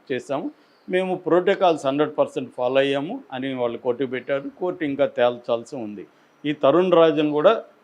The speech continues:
పోలీస్ కస్టడీకి, అంటే డిఆర్ఐ కస్టడీకి, ఆ, కోర్టు పర్మిషన్ ఇచ్చింది. వాళ్ళు కూడా విచారిస్తున్నారు.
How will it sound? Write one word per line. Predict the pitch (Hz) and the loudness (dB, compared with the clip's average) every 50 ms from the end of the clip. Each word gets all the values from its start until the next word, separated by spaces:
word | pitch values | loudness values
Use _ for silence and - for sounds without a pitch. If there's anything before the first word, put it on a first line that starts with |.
| _ _ | _ _
పోలీస్ | 156 151 151 151 147 151 - - | 0 2 2 2 0 -4 -4 -4
కస్టడీకి, | 135 - - - 127 117 120 120 120 | -6 -6 -6 -8 -12 -10 -8 -8 -8
అంటే | 120 120 135 | -6 -6 -6
డిఆర్ఐ | 123 113 139 147 151 147 139 139 131 | -4 -2 2 6 6 6 6 6 2
కస్టడీకి, | - 135 120 - - - 120 120 117 92 120 110 101 101 - _ _ _ _ _ _ _ _ - | -2 -4 -6 -6 -10 -12 -12 -12 -10 -10 -10 -10 -12 -12 -14 _ _ _ _ _ _ _ _ -10
ఆ, | 113 113 113 - - | -10 -10 -8 2 4
కోర్టు | 151 151 151 151 135 | 4 4 4 2 -4
పర్మిషన్ | - - 131 131 143 139 131 - 143 131 | -4 -2 -2 -2 -2 -4 -6 -6 -8 -10
ఇచ్చింది. | 123 117 - 139 147 185 | -8 -8 -10 -6 -4 0
వాళ్ళు | 220 180 143 135 131 | 2 4 4 4 2
కూడా | 131 135 127 120 | 0 -4 -4 -6
విచారిస్తున్నారు. | 101 - - 104 101 101 - - - 98 95 - - _ | -6 -4 -4 -6 -6 -8 -12 -18 -20 -20 -20 -20 -20 _